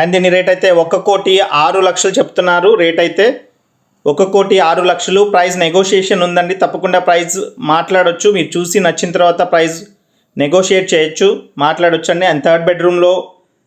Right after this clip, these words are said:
ఈ విధంగా వుడ్ వర్క్ ప్రొవైడ్ చేశారండి, స్లైడింగ్ డోర్స్తో. And మూడు బెడ్‌రూమ్స్‌లో సిక్స్ by సిక్స్ బెడ్ వేసినా కానీ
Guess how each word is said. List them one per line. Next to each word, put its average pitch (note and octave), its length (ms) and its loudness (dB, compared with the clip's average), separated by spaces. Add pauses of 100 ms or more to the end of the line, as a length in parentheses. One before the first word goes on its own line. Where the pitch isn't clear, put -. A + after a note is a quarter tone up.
(440)
ఈ D3+ 80 2
విధంగా F#3 320 2
వుడ్ E3 160 -4
వర్క్ F3 200 -2
ప్రొవైడ్ E3+ 280 2
చేశారండి, E3 500 0
స్లైడింగ్ E3+ 440 0
డోర్స్తో. E3+ 420 0 (1200)
And B2+ 160 -2
మూడు F3+ 240 2
బెడ్‌రూమ్స్‌లో F#3+ 580 0
సిక్స్ F#3 220 -6
by G3 140 2
సిక్స్ F3 200 -8
బెడ్ E3+ 160 0
వేసినా F3+ 260 0 (100)
కానీ F3 180 0